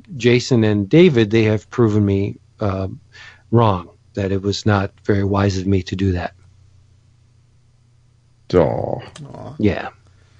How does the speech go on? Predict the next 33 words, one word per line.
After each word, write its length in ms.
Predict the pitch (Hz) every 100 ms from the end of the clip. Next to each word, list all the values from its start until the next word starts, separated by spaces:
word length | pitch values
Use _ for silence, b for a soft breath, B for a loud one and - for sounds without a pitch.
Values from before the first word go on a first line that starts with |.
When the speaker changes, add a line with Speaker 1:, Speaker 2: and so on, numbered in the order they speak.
| _ _ _ _ _ - - B B B B B -
Speaker 1:
All 200 | 110 110
right, 240 | 120 110
let's 160 | 104 104
see 160 | -
how 180 | 113 113
we're 80 | 101
looking 280 | 104 - 95
here. 300 | 90 90 - _ - b b b b b -
Bop, 220 | 104 -
bop, 240 | 110 107
bop. 400 | 147 135 139 -
All 240 | 131 135 107
right. 400 | 110 143 117 - - b b b b b b - - _ - - _ _ - _ _ _ _ _ _ _ _ _ _ _ _ _ _ _
You 120 | - 127
guys 220 | 123 113
want 160 | 123 120
to 80 |
talk 240 | 110 131 123
about 180 | 127 123
anything 280 | 123 117 127
else, 240 | 170 170
or 20 |
are 40 | 135
we 80 |
bringing 320 | 113 120 117 113
this 180 | 113
on 160 | 117 107
home? 420 | 117 101 - - - - - - - - - _ -
'Cause 560 | 120 98 - - - _ - - - - - - -
my 280 | 143 123 123
list 360 | 120 127 147 -
has 240 | 127 113
been 420 | - 127 135 143